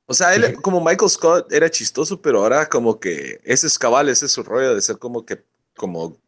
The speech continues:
Speaker 1: gr-, grosero,
Speaker 2: Ajá.
Speaker 1: pesado, pero
Speaker 2: Ok.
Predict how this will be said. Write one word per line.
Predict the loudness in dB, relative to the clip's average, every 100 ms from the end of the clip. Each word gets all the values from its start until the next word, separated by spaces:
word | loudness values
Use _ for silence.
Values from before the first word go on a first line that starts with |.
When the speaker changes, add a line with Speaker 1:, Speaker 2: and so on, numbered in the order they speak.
| _
Speaker 1:
gr-, | -12 -12 -12 _
grosero, | -2 0 2 0 0 -2 -6 _ _ _ _
Speaker 2:
Ajá. | -4
Speaker 1:
pesado, | 2 2 2 0 -4 -6 _ _ _ _ _ _ _ _
pero | 2 4 4 4 2 0 -6 -12 -20 _
Speaker 2:
Ok. | -14